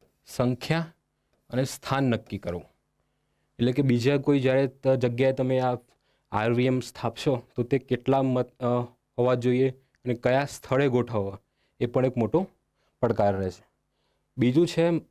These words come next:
દૂરસ્થ મતદાન મથકો માટે મતદાન કર્મચારીઓની નિમણૂક કરવી. હાલ તો આપણે જાણીએ છીએ કે મુખ્યત્વે શિક્ષકોનો તમે મ-, મતદાન કર્મચારી તરીકે આપણે ઉપયોગ કરતા હોઈએ છીએ, પણ બીજા રાજ્યમાં આ મતદાન કર્મચારીઓની નિમણૂક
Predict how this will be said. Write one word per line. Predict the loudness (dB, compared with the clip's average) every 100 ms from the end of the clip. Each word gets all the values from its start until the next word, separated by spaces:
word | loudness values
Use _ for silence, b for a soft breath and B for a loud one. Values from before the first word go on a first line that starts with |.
| 0
દૂરસ્થ | 2 2 0 -2
મતદાન | -2 0 0
મથકો | 0 -2 -4 -6 -2
માટે | 0 0 -2 -2 -4 _ _ _ _ _ -4
મતદાન | -2 0 0 2
કર્મચારીઓની | 0 0 0 0 0 2 2
નિમણૂક | 2 2 0 -2
કરવી. | -4 -4 -8 _ _ _ _ _ _ _ _ _ _ _ _ _ _ _ _
હાલ | -4 0 0
તો | 2
આપણે | 2 2
જાણીએ | 0 2 2 2
છીએ | 0
કે | 0 0
મુખ્યત્વે | 0 -2 -2 -2 -2 -6 _
શિક્ષકોનો | -8 -6 -2 0 0 0 -4 -10 _ _ _ _ _ 0 0
તમે | 2 2
મ-, | 2
મતદાન | 2 0 0 -2 0
કર્મચારી | 2 2 2 0 0
તરીકે | 2 2 0
આપણે | 0 0
ઉપયોગ | 0 -2 0
કરતા | -2 0
હોઈએ | 2 2 0
છીએ, | -4 -10 _ _ _ -2
પણ | 0
બીજા | 2 2
રાજ્યમાં | 2 2 2 2 2 2
આ | 2
મતદાન | 2 2 2 0
કર્મચારીઓની | 2 2 2 2 2 4 4
નિમણૂક | 2 0